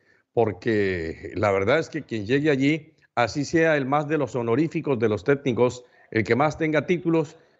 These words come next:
va a recibir cuestionamientos serios, muy, pero muy críticos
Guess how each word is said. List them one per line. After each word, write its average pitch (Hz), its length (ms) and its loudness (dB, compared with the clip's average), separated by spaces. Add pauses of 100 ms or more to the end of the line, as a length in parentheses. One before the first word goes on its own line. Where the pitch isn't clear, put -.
va 147 260 2
a - 20 0
recibir 139 400 -4
cuestionamientos 139 920 -2
serios, 170 680 0
muy, 175 500 4
pero 120 240 -2
muy 143 180 -2
críticos 160 600 0